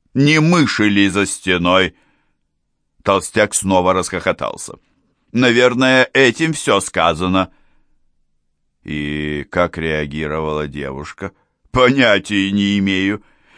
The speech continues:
Я поспешил уйти, потому что заметил, как Аннабет стиснула кулаки, направляясь к ним. В конце концов,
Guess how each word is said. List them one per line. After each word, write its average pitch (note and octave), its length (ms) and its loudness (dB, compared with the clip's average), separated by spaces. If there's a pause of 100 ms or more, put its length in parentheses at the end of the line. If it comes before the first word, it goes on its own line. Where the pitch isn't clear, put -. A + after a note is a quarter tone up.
Я A#2+ 180 4
поспешил C#3+ 520 0
уйти, C#3+ 260 2
потому A#2+ 380 0
что A2+ 180 -4
заметил, A2 420 -2
как G2 220 -4
Аннабет G#2+ 400 0
стиснула G#2 560 -6
кулаки, G2+ 440 -4
направляясь G2 760 0
к - 100 -6
ним. A2 340 2 (640)
В - 80 -20
конце G#2+ 400 0
концов, A2 520 -2